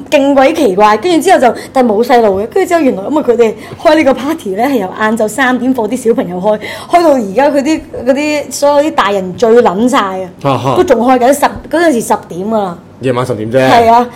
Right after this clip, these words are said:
Speaker 1: 但係佢哋三點開到十點啊。
Speaker 2: 七，七個鐘喎嘛。
Speaker 1: 唱咗，唱咗七個鐘啊。
Speaker 2: 七個鐘 OK 啦，係咪啊？即係如果真係
Speaker 1: keep 住有嘢食。出嚟㗎，但係。
Speaker 2: 哇！但你諗下，香港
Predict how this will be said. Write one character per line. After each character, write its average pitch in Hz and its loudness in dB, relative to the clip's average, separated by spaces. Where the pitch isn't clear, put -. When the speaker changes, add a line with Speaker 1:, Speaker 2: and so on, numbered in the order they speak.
Speaker 1:
但 254 2
係 262 2
佢 294 4
哋 277 2
三 277 0
點 269 0
開 277 2
到 262 2
十 254 0
點 190 -4
啊。 202 -6
Speaker 2:
七， - -10
七 - -8
個 143 -4
鐘 143 0
喎 127 0
嘛。 104 -2
Speaker 1:
唱 330 4
咗， 349 2
唱 381 4
咗 330 4
七 370 0
個 302 0
鐘 294 2
啊。 240 -2
Speaker 2:
七 - -8
個 240 6
鐘 240 6
OK 220 4
啦， 220 6
係 202 4
咪 110 -2
啊？ 110 2
即 160 2
係 - 2
如 135 2
果 160 2
真 - 4
係 - 6
Speaker 1:
keep - -4
住 349 2
有 285 8
嘢 302 4
食。 294 0
出 - 2
嚟 294 4
㗎， 208 0
但 185 0
係。 185 -6
Speaker 2:
哇！ 202 4
但 196 6
你 196 8
諗 240 4
下， 202 0
香 233 4
港 185 2